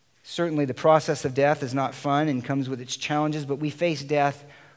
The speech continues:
with hope. The hope of being with our Savior, of receiving a body that will be resurrected to be with him forever.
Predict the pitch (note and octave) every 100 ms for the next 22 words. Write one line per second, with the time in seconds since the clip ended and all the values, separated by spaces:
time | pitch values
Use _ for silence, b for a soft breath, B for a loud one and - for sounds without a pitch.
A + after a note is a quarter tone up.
0 | b G#2+ - - B2+ A2 - - - _
1 | _ _ _ _ _ _ _ A#2 - E3
2 | C3 - A#2 C#3 C#3 C3+ B2+ B2 G#2+ -
3 | C#3 B2+ A#2+ A2 - b b b C3+ -
4 | D#3 C#3+ C3+ B2+ B2+ B2+ A#2 A2+ B2+ B2
5 | B2+ B2 B2 B2 A#2+ B2+ A#2 A#2 A#2+ A#2+
6 | - A#2+ - B2 B2+ A2+ G2